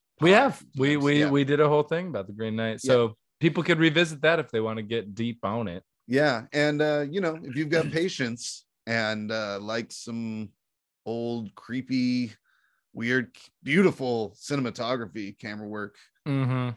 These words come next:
Speaker 2: uh, and acting across the board, you know, give it a shot. But it's not Game of Thrones.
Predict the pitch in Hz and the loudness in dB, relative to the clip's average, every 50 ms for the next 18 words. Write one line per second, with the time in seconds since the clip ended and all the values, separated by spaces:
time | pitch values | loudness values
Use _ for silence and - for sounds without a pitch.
0 | _ - 110 110 107 101 98 95 110 120 117 110 113 120 127 - - 113 104 101 | _ -8 -6 -4 -4 -4 -4 -4 -4 -4 -2 -2 -2 -2 -4 -6 -8 -10 -10 -10
1 | 101 98 - _ _ _ _ _ _ _ - 113 110 107 - - 87 95 110 113 | -12 -14 -18 _ _ _ _ _ _ _ -10 -10 -10 -10 -14 -16 -14 -12 -10 -8
2 | 104 101 101 - _ _ _ _ _ _ _ _ _ _ _ _ _ _ _ _ | -8 -8 -10 -14 _ _ _ _ _ _ _ _ _ _ _ _ _ _ _ _
3 | _ _ _ _ - 147 135 127 127 127 _ _ - 143 139 156 151 135 - 170 | _ _ _ _ -4 -4 -4 -4 -6 -10 _ _ -6 -4 -2 -2 -2 0 2 2
4 | 165 165 120 87 - _ _ _ _ _ _ _ - 127 117 110 - _ _ 131 | 2 2 2 -2 -6 _ _ _ _ _ _ _ -2 -2 -2 -4 -6 _ _ -6
5 | 135 - 165 180 190 170 170 180 175 170 160 - 165 147 131 107 90 92 - - | -4 2 2 4 4 4 4 4 4 2 0 0 0 0 0 0 -4 -10 -16 -20
6 | - - | -20 -20